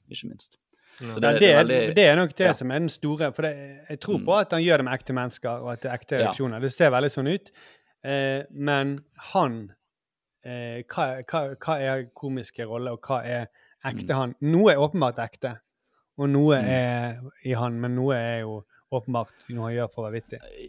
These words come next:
Speaker 1: Jeg tror, hvis man ser på han som en, det hjalp meg litt etter hvert å se på han som en illusjonist da. Eh, så kan man alltid tenke sånn, «Dette skjer jo, men hvor mye vil du dette skal skje, og hvor mye spiller du ball med det som skjer?» på en måte.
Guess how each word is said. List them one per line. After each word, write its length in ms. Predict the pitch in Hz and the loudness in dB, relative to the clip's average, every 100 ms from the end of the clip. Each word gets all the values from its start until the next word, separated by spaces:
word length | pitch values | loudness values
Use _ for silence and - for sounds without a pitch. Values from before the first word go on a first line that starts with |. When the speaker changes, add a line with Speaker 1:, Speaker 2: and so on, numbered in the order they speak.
| - - - | -20 -18 -8
Speaker 1:
Jeg 160 | - | -4
tror, 240 | 156 180 143 | 0 2 2
hvis 140 | 147 | 0
man 80 | 151 | -4
ser 180 | 185 175 | -4 -4
på 140 | 123 | -2
han 120 | 117 117 | -4 -2
som 220 | 131 120 | -2 -2
en, 200 | 117 101 | -2 -2
det 120 | 135 | 2
hjalp 280 | 123 120 - | 2 2 -2
meg 140 | 120 | -2
litt 100 | 120 113 | 0 0
etter 160 | 110 | 0
hvert 140 | 110 110 | 0 -2
å 40 | |
se 160 | 101 131 | -2 -2
på 120 | 117 | -2
han 80 | 104 | -6
som 180 | - 107 | -6 -6
en 80 | 104 | -4
illusjonist 540 | 104 101 104 101 - | -6 -6 -8 -8 -10
da. 100 | 107 - _ _ _ - - | -12 -12 _ _ _ -20 -10
Eh, 320 | 107 110 107 107 | -4 -2 -2 -2
så 220 | - 117 | -4 -4
kan 140 | 117 | -2
man 80 | 107 | 0
alltid 200 | 101 110 | 0 -2
tenke 200 | 104 104 | -6 -4
sånn, 320 | 107 104 92 - - | -4 -4 -6 -14 -6
«Dette 360 | 107 101 120 | -6 -4 -6
skjer 460 | 113 - 120 104 95 | -6 -4 -2 0 -2
jo, 180 | 87 - _ _ - | -8 -10 _ _ -8
men 500 | 107 101 101 175 107 _ - | -2 0 0 -4 -10 _ -10
hvor 160 | 104 | -6
mye 600 | 98 98 104 101 98 95 92 _ _ | -4 -4 -6 -4 -6 -8 -14 _ _
vil 240 | 104 117 98 | 0 2 2
du 80 | 101 | -4
dette 200 | - 101 | -4 -8
skal 120 | 104 | -6
skje, 260 | - 101 | -2 -2
og 80 | 92 | -4
hvor 100 | - 95 | -8 -8
mye 160 | 98 | -8
spiller 280 | - 104 92 | -8 -10 -8
du 120 | 95 | -8
ball 400 | 87 98 92 87 | -4 -4 -4 -10
med 140 | 87 90 | -12 -12
det 100 | 87 | -12
som 80 | 92 | -10
skjer?» 240 | 98 90 _ | -10 -10 _
på 20 | - | -16
en 80 | |
måte. 320 | 101 - 131 | -14 -10 -10